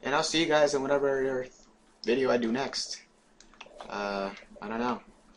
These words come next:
I don't know. Uh, oh yeah. Oh, this is a big ass freaking biome. I can't get out of here. Uh, yeah, I'll see you guys later, and... Uh,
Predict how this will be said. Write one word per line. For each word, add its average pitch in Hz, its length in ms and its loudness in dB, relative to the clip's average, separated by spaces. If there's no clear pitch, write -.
I 95 120 -8
don't 101 160 -6
know. - 200 -6
Uh, 101 160 -4
oh 92 80 0
yeah. 104 180 4
Oh, - 120 -10
this 98 140 -6
is 95 100 -6
a 92 40 -10
big 98 240 0
ass 90 220 -4
freaking 95 240 -8
biome. 90 260 -6
I 92 40 -10
can't 92 180 -10
get 98 100 -8
out 85 100 -6
of 85 60 -8
here. 90 120 -10
Uh, 113 460 8
yeah, 147 220 6
I'll 110 60 4
see 135 120 4
you 123 60 4
guys 131 120 10
later, 147 240 6
and... 117 460 6
Uh, 110 60 4